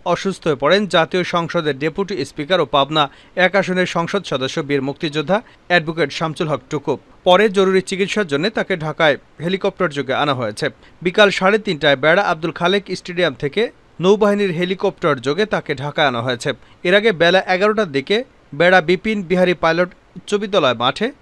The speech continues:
বৃক্ষরোপণ কর্মসূচির উদ্বোধন অনুষ্ঠানে প্রধান অতিথি হিসেবে অংশগ্রহণ করেন তিনি। উদ্বোধন শেষে নিজ বাড়ি সংলগ্ন নৌকা চত্বরে বৃক্ষরোপণের জন্য প্রস্তুতি নিচ্ছিলেন। এ সময় হঠাৎ তিনি অসুস্থ বোধ করেন এবং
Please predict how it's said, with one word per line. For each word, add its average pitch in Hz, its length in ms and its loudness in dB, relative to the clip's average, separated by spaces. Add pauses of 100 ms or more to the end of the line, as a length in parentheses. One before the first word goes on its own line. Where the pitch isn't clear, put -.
(100)
বৃক্ষরোপণ 185 540 0
কর্মসূচির 160 600 -2
উদ্বোধন 160 440 -2
অনুষ্ঠানে 170 480 -2 (300)
প্রধান 180 380 0
অতিথি 190 320 -4
হিসেবে 170 460 -2 (280)
অংশগ্রহণ 170 500 -2
করেন 120 240 -4
তিনি। 139 200 -2 (440)
উদ্বোধন 214 460 4
শেষে 175 280 -2
নিজ 170 240 -2
বাড়ি 185 220 4
সংলগ্ন 147 480 -4
নৌকা 165 360 -2
চত্বরে 156 360 -2
বৃক্ষরোপণের 160 720 -4
জন্য 156 240 -4
প্রস্তুতি 165 460 -6
নিচ্ছিলেন। 117 400 -2 (480)
এ 185 80 4
সময় 214 300 2
হঠাৎ 185 340 -2
তিনি 170 220 -2
অসুস্থ - 440 -4
বোধ 131 240 -4
করেন 190 240 2
এবং 170 180 0